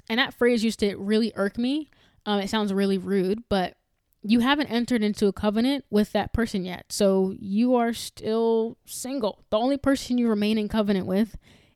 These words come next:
is Jesus. And ultimately, he's where your loyalty lies. I think Christians are so focused on teens avoiding sex, um, that we are probably missing the high probability of premarital sex happening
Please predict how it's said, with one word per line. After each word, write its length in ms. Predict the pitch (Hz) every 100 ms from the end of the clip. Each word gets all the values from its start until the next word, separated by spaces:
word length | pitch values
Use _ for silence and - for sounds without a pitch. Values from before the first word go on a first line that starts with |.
| -
is 160 | 220
Jesus. 640 | - 233 254 - - - - _ _ _ _
And 260 | 220 214 202
ultimately, 580 | 269 - 247 196 214 226
he's 320 | 196 226 220
where 160 | 196 196
your 100 | 190
loyalty 480 | 190 196 190 - 190
lies. 540 | 190 190 - 202 - _ _ _ _ _
I 160 | 214 208
think 200 | 240 233
Christians 460 | - 226 - 226 202
are 80 |
so 220 | 190 208 202
focused 500 | - 214 226 - -
on 400 | 208 190 190 185 _ _ _
teens 320 | - 311 302 254
avoiding 340 | 220 214 214
sex, 500 | - 214 208 - - -
um, 400 | 214 196 196 190
that 180 | 208 202
we 140 | 220 220
are 60 |
probably 280 | - 254 277
missing 400 | 190 196 - 208
the 80 | 180
high 280 | - 190 190
probability 760 | 202 190 185 196 202 214 220 - _ - -
of 200 | 202 -
premarital 520 | 226 226 208 208 196
sex 280 | - 196 -
happening 540 | 202 190 208 214 226